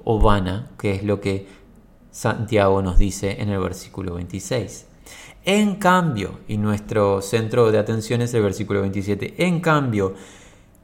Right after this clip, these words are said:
hay una religión sin mancha, hay una religión que no es vacía, hay una religión que no es vana, hay una religión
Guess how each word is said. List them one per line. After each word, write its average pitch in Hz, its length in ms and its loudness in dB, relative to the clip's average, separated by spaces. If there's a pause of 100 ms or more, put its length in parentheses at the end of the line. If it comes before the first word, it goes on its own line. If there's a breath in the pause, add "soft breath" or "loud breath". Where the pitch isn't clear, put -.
(100)
hay 180 400 8
una 160 320 6
religión 113 680 0
sin 120 340 -2
mancha, 123 400 2
hay 131 140 2
una 143 160 0
religión 120 420 -2
que 113 100 0
no 117 120 2
es 127 100 0
vacía, 113 400 0
hay 113 100 2
una 110 160 -2
religión 104 380 -2
que 104 140 -2
no 117 160 2
es 110 100 8
vana, 107 520 6
hay 120 180 -2
una 117 200 -2
religión 110 680 -2